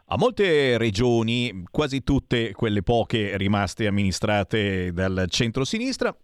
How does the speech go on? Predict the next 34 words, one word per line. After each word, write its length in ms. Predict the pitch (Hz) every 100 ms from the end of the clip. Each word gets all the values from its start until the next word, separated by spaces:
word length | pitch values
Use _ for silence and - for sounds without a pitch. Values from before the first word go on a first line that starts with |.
| _
ma 120 | 214
non 160 | 156 123
soltanto, 540 | 127 101 92 85 113
perché 160 | 104 101
sono 200 | 135 113
poi 180 | 123
argomentazioni 800 | 110 104 98 92 107 - 117 107
che, 220 | 90 98 - - -
eh, 400 | 85 85 78 80
esplodono 800 | - - 151 123 104 107 101 92
a 40 | 90
livello 580 | 92 101 101 101 101 98
nazionale 760 | 95 - 139 123 107 123 135
e, 540 | 120 113 107 104 98 90
e 40 |
giustamente 760 | 82 95 - 110 92 80 85 78 - -
a 100 | 113
Roma 440 | 98 87 78 78
ci 120 | - 110
sono 300 | - 92 87
decisioni 680 | 92 98 92 127 117 104 -
importanti 880 | 110 117 120 113 - 113 95 82 87
da 100 | 85
prendere 540 | 80 104 90 82 78 73
sul 480 | - - - - 92
fronte 540 | 113 104 95 - 85 - -
sanità. 560 | - 113 98 - 80 - - -
Ma 120 | 139
per 120 | 190
il 60 | 180
momento 380 | 175 175 196 170
ci 120 | 165
fermiamo 420 | 160 147 151 147
qua, 300 | 120 156 175